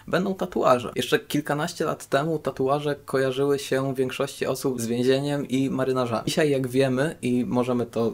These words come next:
dostrzec na praktycznie każdym kroku, kiedy wychodzimy na zewnątrz, to postrzeganie tatuażu jako czegoś takiego specyficznego dla danej grupy społecznej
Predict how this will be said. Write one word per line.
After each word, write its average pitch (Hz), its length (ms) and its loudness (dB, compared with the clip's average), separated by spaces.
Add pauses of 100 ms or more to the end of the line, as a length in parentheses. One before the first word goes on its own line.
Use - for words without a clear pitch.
(340)
dostrzec - 360 -2
na 113 200 -2
praktycznie 113 480 -2
każdym 110 340 -2
kroku, 131 320 -2
kiedy 104 380 0
wychodzimy 107 540 -2
na 101 120 -2
zewnątrz, 117 420 2
to 127 80 2
postrzeganie 131 960 0
tatuażu 123 600 2
jako 117 240 2
czegoś 120 520 2
takiego 113 720 0
specyficznego - 840 -2
dla 123 160 2
danej 120 560 0
grupy 120 500 0
społecznej 123 840 0